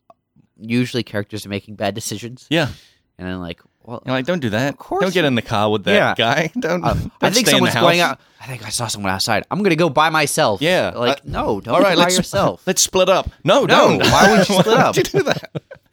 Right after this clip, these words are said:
Speaker 1: There's no point in splitting.
Speaker 2: Yeah.
Speaker 1: Yeah. Yeah.
Speaker 2: You need a, you need to, you need to make a horror movie where there is a guy that keeps saying that,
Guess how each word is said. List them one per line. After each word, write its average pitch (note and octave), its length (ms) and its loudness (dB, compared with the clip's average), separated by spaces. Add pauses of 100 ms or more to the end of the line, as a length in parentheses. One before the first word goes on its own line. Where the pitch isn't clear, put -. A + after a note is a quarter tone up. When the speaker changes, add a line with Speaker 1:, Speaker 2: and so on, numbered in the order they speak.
(120)
Speaker 1:
There's E3+ 160 -8
no G#3 160 0
point A3+ 260 -4
in G3+ 60 -8
splitting. G3+ 340 -6
Speaker 2:
Yeah. E3 340 0 (640)
Speaker 1:
Yeah. F#2+ 180 -2 (880)
Yeah. A2 200 2
Speaker 2:
You F#3+ 60 4
need G#3 160 4
a, G3 100 0
you D3+ 120 0
need D#3 200 0
to, C3 260 0
you B2+ 80 0
need C3 140 0
to B2+ 60 -2
make A2+ 180 0
a G2 80 -4
horror G2+ 220 0
movie F#2+ 240 -2
where F#2+ 180 0
there F#2+ 140 -2
is F#2+ 140 -2
a G2 60 -4
guy F2 240 -2
that E2 140 -6
keeps - 240 -14
saying F#2+ 300 -4
that, E2 260 -8